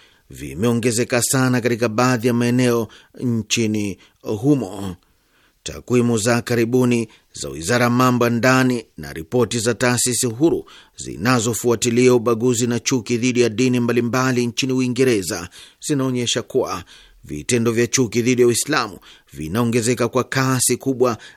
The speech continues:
dhidi ya Waislamu wanaoishi katika nchi hiyo ya bara Ulaya. Huku ikitegemea ripoti ya polisi ya mji wa Manchester, uh,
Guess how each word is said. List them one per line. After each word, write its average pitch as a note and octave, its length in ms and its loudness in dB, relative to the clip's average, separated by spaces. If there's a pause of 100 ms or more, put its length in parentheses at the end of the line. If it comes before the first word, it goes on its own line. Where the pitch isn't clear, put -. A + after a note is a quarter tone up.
(140)
dhidi B2 600 2
ya B2 100 2
Waislamu A#2+ 480 0
wanaoishi G#2+ 420 0
katika G2 300 -6
nchi F#2+ 240 -6
hiyo B2 220 2
ya D#3 60 4
bara D#2+ 240 -6
Ulaya. A#2 580 0 (1200)
Huku E3 640 4
ikitegemea C#3 720 4
ripoti C3 800 2
ya B2+ 160 4
polisi B2 480 2
ya B2+ 80 2
mji B2+ 220 2
wa B2 60 4
Manchester, B2 840 0 (340)
uh, C#2 180 -12